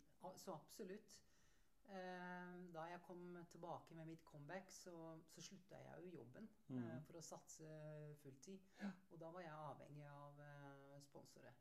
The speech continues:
Speaker 1: Men,
Speaker 2: Mhm.
Speaker 1: eh, jeg var veldig heldig, fordi, eh, jeg kom ganske kjapt inn på et profflag, og der er man jo, der får man jo sykler og alt det
Speaker 2: Mhm.
Speaker 1: man trenger.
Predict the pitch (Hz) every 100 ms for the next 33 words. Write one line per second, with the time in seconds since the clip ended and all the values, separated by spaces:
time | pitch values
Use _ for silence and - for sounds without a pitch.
0 | - 180 190 196 190 175 185 196 165 165
1 | 180 170 139 247 233 - 196 170 180 185
2 | 185 190 190 190 - - - - - -
3 | - - 214 202 190 - 196 - 185 -
4 | 175 151 180 175 165 156 190 220 190 147
5 | 147 175 160 143 143 160 165 170 147 151
6 | 156 156 156 156 143 139 156 156 156 147
7 | 156 151 160 151 123 110 104 123 147 139
8 | 160